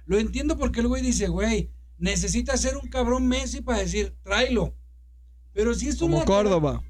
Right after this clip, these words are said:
Speaker 1: si es un lateral bueno o muy bueno, no es alguien para traerlo y decir, "Fuera el Chaca o fuera Gallardo". O sea, no, la neta, en ese sentido,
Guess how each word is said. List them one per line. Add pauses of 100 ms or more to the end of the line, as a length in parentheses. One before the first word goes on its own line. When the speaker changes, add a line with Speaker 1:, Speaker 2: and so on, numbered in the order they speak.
(300)
Speaker 1:
si
es
un
lateral
bueno (200)
o
muy
bueno, (680)
no
es
alguien
para
traerlo
y
decir, (420)
"Fuera
el
Chaca (120)
o
fuera
Gallardo".
O
sea,
no,
la
neta, (460)
en
ese
sentido,